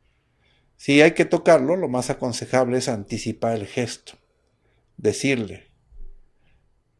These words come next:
porque de lo contrario, si lo queremos abrazar, sin prevenirlo, vamos a decir de esta manera, pues se va a sentir atacado.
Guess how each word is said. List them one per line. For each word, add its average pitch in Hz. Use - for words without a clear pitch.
porque 120
de 113
lo 113
contrario, 156
si 104
lo 107
queremos 117
abrazar, 120
sin 123
prevenirlo, 123
vamos 120
a 120
decir 110
de 120
esta 113
manera, 110
pues 113
se -
va 117
a 147
sentir 120
atacado. 113